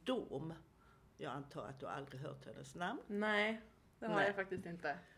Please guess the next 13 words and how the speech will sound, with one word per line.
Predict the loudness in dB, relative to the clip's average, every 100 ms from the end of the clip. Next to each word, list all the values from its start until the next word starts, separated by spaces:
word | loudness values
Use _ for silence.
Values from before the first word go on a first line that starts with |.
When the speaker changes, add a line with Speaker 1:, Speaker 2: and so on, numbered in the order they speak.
| -20 -20 -20 -6
Speaker 1:
Hon | 0 0
är, | 0 -2
var | -4
född | 0 0 0 -4 -8
artonhundratrettio | -8 -8 -16 -6 0 0 2 0 4 4 4 2 2 -4 -20 -20 -18 -10 -4
ungefär | -2 2 4 2 0 -14 -20 -20 -20 -20 -20 -12 2
och | 6 6 2 -10 -2 -2 -2 -12
blev | -12 -4 0 6 6 6 -2 -4
radikal | 2 2 0 0 4 6 4 4
artonhundrafyrtioåtta | 0 -2 -4 -4 0 -2 0 -2 -2 -4 -8 2 2
när | 4 2
den | 2 0
här | -2